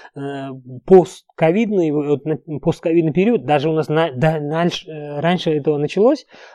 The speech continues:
э, бум, э, I T-сектора. И в большом количестве ребят начали нанимать, э, банки очень начали много инвестировать, другие крупные I T-компании.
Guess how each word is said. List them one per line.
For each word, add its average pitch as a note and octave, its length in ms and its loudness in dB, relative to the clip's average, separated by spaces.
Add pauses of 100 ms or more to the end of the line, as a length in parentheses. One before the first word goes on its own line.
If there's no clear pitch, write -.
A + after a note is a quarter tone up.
э, C#3 60 -14 (460)
бум, F#3+ 360 4
э, C#3+ 180 -8
I D3+ 120 -2
T-сектора. - 640 -4 (320)
И D3 260 -2
в C3 40 -6
большом D3+ 300 -2
количестве E3+ 380 -2
ребят D3 300 -2
начали D3+ 380 -4
нанимать, F#3+ 520 -2 (360)
э, C3 40 -14 (540)
банки D#3+ 460 0
очень D#3+ 320 0
начали D3+ 320 -4
много D3+ 280 -2
инвестировать, C#3+ 720 -6
другие D3 240 -4
крупные D3+ 360 -6
I - 20 -10
T-компании. D#3+ 680 -4